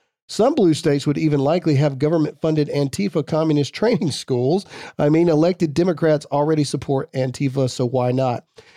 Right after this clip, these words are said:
Red states would ban biological males from all girls slash women's sports and all girls slash women's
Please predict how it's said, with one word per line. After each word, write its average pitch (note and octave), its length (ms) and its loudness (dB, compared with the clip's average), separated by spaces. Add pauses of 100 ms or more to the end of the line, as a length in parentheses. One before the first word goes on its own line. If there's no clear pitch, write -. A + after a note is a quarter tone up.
(160)
Red D#3 220 2
states E3 300 0
would D3 120 0
ban D3 280 2
biological C3+ 580 0
males F3 380 2
from C3 240 -4
all F3 320 2
girls D#3+ 560 0 (160)
slash C#3 380 -2
women's E3+ 460 -2
sports D3+ 540 -4
and B2+ 220 -4
all D#3 220 2
girls D3 320 0
slash C3+ 260 -4
women's D3 320 0